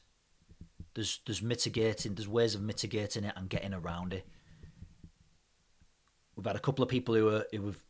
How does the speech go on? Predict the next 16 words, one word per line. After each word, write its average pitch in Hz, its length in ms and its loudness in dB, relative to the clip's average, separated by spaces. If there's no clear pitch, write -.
been 107 160 0
injured 107 420 0
but - 140 -2
still 120 260 4
wanted 107 180 0
to 98 300 2
keep - 180 -6
the 113 60 -6
foot - 240 -2
in 113 80 -2
the 110 80 0
door, 123 380 8
as 98 100 4
we've 104 120 8
said 110 180 10
before, 123 480 10